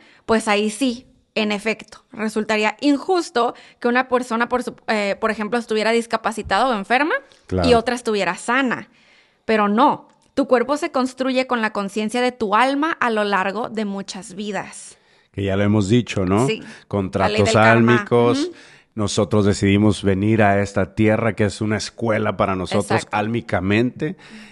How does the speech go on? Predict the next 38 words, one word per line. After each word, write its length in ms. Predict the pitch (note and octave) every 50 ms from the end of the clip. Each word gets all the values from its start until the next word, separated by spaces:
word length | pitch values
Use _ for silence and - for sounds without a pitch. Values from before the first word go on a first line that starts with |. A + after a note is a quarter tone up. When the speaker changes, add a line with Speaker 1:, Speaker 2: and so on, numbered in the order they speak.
| - _
Speaker 2:
Entonces, 640 | - - A2 G#2+ G2 - A#2+ A#2 A2+ - - - - _
dependiendo 960 | G2 A#2 A2+ - - - A2 G#2+ G#2+ G#2+ A#2 A#2 A#2+ B2 C3+ C3+ C3+ - - _ - - _ _
que 400 | - A#2 A2+ G#2+ - - _ _ _
cómo 260 | - A2+ A#2+ C3 C3
haya 140 | C3+ C#3 C3
sido 200 | - - C3+ C#3
el 80 | C3+
constructo 720 | - A#2 A2 G#2 G2+ - - - C3 C#3 C3 - - B2+
de 60 | A#2 A#2
esa 160 | B2 C#3 C3+
conciencia 600 | - A2 G2 F#2 - A#2 A#2+ A#2+ - - A2+ G2
a 40 | G2
lo 160 | G2 G2 F#2+
largo 280 | F#2+ G#2+ A#2 C3+ C3+
de 60 | C#3+ C3+
nuestras 380 | B2+ A2+ - A2+ G#2 G2 G2
vidas, 480 | G#2 A#2+ C#3 D3 D#3+ D#3+ D#3+ - - - - - - - _ _
es 120 | G2+ G2+
de 80 | G2+ A#2
la 100 | A#2+ A#2
manera 320 | A2 G#2+ G2+ G#2+ A2+ A#2+ C3
en 80 | A#2+
que 100 | - B2
a 20 | G#2
lo 80 | G2
mejor 240 | F#2+ F#2 F2+ A2 B2+
estamos 320 | B2 - - A#2+ A#2+ A#2+
proyectando 800 | - - A#2+ A2+ G#2 G2 - - - C3 C#3 C3+ A#2+ A2+ G#2 G2 - -
la 140 | - G#2 G2+
vida 180 | F#2+ G2 G2+
que 80 | F#2+ G#2+
tenemos 380 | - - F#2 F#2 F#2+ F#2+ - G2
el 100 | F2 E2
día 160 | F#2 F2+ F2
de 80 | E2+
hoy, 160 | E2 E2 D#2+ D#2+
¿no? 180 | D#2 E2+ A2 - _ _ _ _
Speaker 1:
Exacto. 800 | - F#3 F#3 - - G3+ D3 E3+ - - - C#4 A3+ G3 -